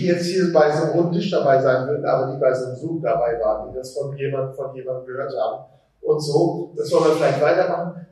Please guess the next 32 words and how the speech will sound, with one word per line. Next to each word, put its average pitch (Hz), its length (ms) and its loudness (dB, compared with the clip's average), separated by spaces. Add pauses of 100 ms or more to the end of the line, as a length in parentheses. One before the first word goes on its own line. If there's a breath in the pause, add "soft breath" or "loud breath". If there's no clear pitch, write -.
(100)
Aber 170 220 0
wir 160 140 -2
wollen 160 260 2
vor - 200 2
allen 185 180 0
Dingen 190 160 -2
auch - 320 -4
nächstes 196 540 -2
Jahr, - 640 0
auch 170 340 4
wieder 156 200 0
Anfang 151 360 -4
Oktober, 151 840 -6 (440 soft breath)
ein 143 360 0
Lausanner 131 400 2
Forum 120 380 -2
machen. 101 240 -6
Wir 120 180 -8
wissen 160 320 -2
noch 147 180 -2
nicht 147 240 -6
ganz 131 280 -6
genau 120 440 -2
wo, 151 400 4
wir 147 100 -2
wissen - 300 -10
noch 131 160 -10
nicht - 140 -20
ganz - 360 -2
genau 127 320 -2
das - 160 -8
Format. 127 520 -2